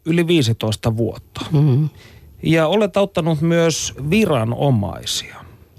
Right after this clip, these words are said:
Speaker 1: työssäsi.
Speaker 2: Kyllä.
Speaker 1: Niin miten?
Speaker 2: No ihan samalla tavalla, että, että mulla ensimmäinen tapaus oli semmoinen saksalainen, saksalainen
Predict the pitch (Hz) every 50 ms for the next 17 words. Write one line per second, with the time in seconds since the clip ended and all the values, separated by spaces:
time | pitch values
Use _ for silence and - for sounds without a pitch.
0 | - _ _ - 113 95 98 - - 240 220 - - 170 165 143 120 135 151 170
1 | - - - - - - - - - - - - - - - - 165 180 185 180
2 | 180 175 120 - - 156 185 214 226 196 - - - - - - 98 - - -
3 | - - - - - - - - - - - - - - - - 269 - - 175
4 | 190 - 175 170 143 104 107 - 170 165 175 160 147 156 - 165 165 151 143 135
5 | 127 127 147 - - 143 - - - 135 139 - 135 117 123 - - - 151 151
6 | 151 151 165 165 - 151 143 143 139 143 139 156 147 143 - 143 - 151 156 147
7 | 151 151 151 156 151 - 160 151 - - 147 139 135 131 135 139 143 135 - _
8 | - - - - - - - - - - 165 165 - 165 151 147 143 143 147 143
9 | 151 147 143 139 120